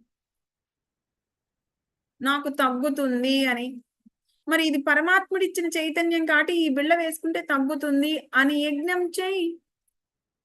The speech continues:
యజ్ఞం అనేటప్పటికి నువ్వు త్యాగం చేయాలి. నువ్వు ఆ ఔషధం వేసుకున్నప్పుడు ఆ ఔషధానికి విరుద్ధమైన ఆహారాన్ని మానేయాలి.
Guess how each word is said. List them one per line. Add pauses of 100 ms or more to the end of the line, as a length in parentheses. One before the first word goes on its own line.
(360)
యజ్ఞం
అనేటప్పటికి
నువ్వు
త్యాగం
చేయాలి.
నువ్వు
ఆ
ఔషధం
వేసుకున్నప్పుడు
ఆ
ఔషధానికి
విరుద్ధమైన
ఆహారాన్ని
మానేయాలి.